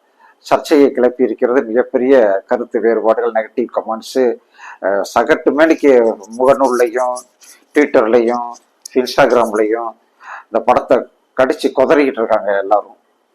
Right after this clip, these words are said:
இந்தியா முழுக்கவே இந்த நிலைமை, வட இந்தியாவிலும் இதே தான். என்ன காரணம் அப்படின்றத இந்த பட-,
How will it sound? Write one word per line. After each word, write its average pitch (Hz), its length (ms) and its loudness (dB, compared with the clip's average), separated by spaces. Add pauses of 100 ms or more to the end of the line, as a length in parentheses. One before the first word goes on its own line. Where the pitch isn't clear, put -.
(420)
இந்தியா 143 280 4
முழுக்கவே 147 340 4
இந்த 120 320 4
நிலைமை, 104 380 -4 (120)
வட 120 200 2
இந்தியாவிலும் 143 540 4
இதே 127 220 2
தான். 110 280 0 (800)
என்ன 143 280 0
காரணம் 123 440 2 (100)
அப்படின்றத 110 560 -2
இந்த 104 200 -4
பட-, 95 580 0